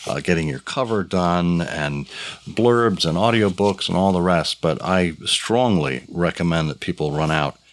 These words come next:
and pick up a copy of Build a Better Business Book, How to Plan, Write, and Promote a Book That Matters by the one and only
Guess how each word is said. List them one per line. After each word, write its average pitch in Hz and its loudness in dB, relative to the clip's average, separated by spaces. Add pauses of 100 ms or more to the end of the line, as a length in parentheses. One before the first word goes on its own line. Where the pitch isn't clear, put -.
(440)
and 71 -8
pick 87 -8
up 78 -4
a 76 -4
copy 82 -2
of 69 -6
Build 104 4
a 92 2
Better 90 2
Business 92 0
Book, - -2
How 82 0
to 95 0
Plan, 113 -2
Write, 104 0
and 92 -2
Promote 104 0
a 117 2
Book 117 0 (540)
That 117 0
Matters 123 2 (100)
by 85 2 (300)
the 87 0
one 101 2
and 107 2
only 98 2